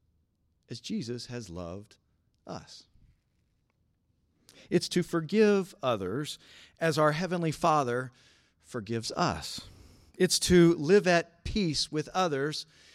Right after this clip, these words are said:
in the same way that God makes peace with us.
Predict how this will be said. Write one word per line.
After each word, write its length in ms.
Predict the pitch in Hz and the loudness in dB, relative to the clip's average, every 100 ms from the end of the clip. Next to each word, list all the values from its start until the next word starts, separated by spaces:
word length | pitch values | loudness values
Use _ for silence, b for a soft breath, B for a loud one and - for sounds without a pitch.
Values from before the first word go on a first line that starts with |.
| b | b
in 120 | 131 | -10
the 40 | 131 | -8
same 300 | 147 143 135 | -6 -6 -2
way 220 | 135 127 | 0 0
that 260 | 120 - | -2 -8
God 340 | - 135 123 110 | -4 0 0 -2
makes 320 | 117 117 - | -4 -4 -6
peace 600 | - - 110 98 - - _ _ _ _ _ - | -8 -4 -4 -4 -12 -14 _ _ _ _ _ -14
with 180 | 90 | -14
us. 400 | 87 78 - - | -14 -16 -16 -20